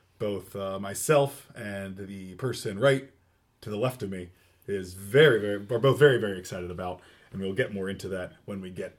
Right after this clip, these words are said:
more into that alluded person. Um, today, we're talking about the epitome of neo-noir, uh, widely considered to be one of the most, or more perfect movies ever made. Uh, a movie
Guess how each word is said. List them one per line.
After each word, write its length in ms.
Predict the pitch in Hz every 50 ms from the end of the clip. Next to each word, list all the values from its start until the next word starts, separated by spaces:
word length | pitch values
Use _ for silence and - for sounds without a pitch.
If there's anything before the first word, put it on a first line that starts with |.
| _ _ -
more 180 | 107 98 95
into 180 | 92 90 - 98
that 200 | 90 82 - - _ _ _ _ _ _ _ _ _ _ _ _ _
alluded 400 | - 107 104 104 92 90 90 87
person. 440 | - - 95 87 - - 85 82 82 - _ - - - _ -
Um, 500 | 110 110 110 110 110 107 107 110 107 104 -
today, 540 | - 156 208 254 269 202 120 113 120 120 - _ _ _ _ _ _ _ _ _ _ _ _
we're 80 | 131
talking 340 | 127 - 170 151 143 - 143
about 200 | 123 127 147 120
the 100 | 131 120
epitome 600 | - - - - - 254 208 - 87 82 80 - _ _ _ _ _ _ _
of 140 | - 113 110
neo-noir, 600 | 120 123 120 110 104 104 101 95 95 92 92 90 - - _ -
uh, 160 | 107 104 104
widely 320 | 123 185 233 226 208 196 -
considered 340 | 165 151 - - 151 143
to 60 | 135 123
be 80 | 123
one 180 | 117 117 123 123
of 100 | 117 104
the 120 | 110 107
most, 580 | 104 104 117 139 175 233 247 247 - - - - - _ _ _ -
or 100 | 135 131
more 240 | 131 151 226 269
perfect 300 | 269 - 220 202 196 160
movies 360 | 135 156 139 131 131 123 123 -
ever 220 | - - 226 214 -
made. 320 | 113 101 92 90 90 87 - _ _ - - _ _ _ _ -
Uh, 460 | 113 117 117 113 113 113 110 110 - - _ _
a 120 | 101 110
movie 380 | 139 160 175 190 185 170 -